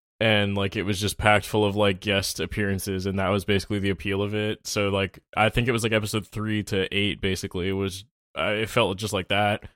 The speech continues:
And then, like, episode nine, ten went back to this story in the first two episodes, which is, like, what was interesting to me.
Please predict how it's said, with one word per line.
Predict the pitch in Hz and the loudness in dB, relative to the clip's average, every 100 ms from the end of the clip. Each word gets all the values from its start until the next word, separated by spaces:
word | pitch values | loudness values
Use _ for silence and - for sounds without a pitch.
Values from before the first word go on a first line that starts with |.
| _ _ _ - | _ _ _ 0
And | 113 | 2
then, | 113 | 4
like, | 110 113 | 4 6
episode | 107 107 117 | 4 4 2
nine, | 104 104 104 | 2 2 2
ten | 98 107 | 0 0
went | 101 101 | 0 0
back | - 107 107 | 4 4 4
to | - 110 | 0 0
this | 107 | 0
story | - 110 107 95 | 0 0 2 2
in | 98 | 0
the | |
first | 95 107 104 - | -2 -2 -2 -2
two | 101 | -2
episodes, | 98 95 87 87 92 | 0 -2 -2 -2 0
which | 98 101 | -4 -4
is, | 92 | -4
like, | 98 92 - | -2 -2 -6
what | 92 107 98 | -4 -2 -2
was | 98 | 0
interesting | 101 101 95 98 | -2 -2 -4 -6
to | 92 | -4
me. | 90 98 98 98 | -4 -2 -2 -4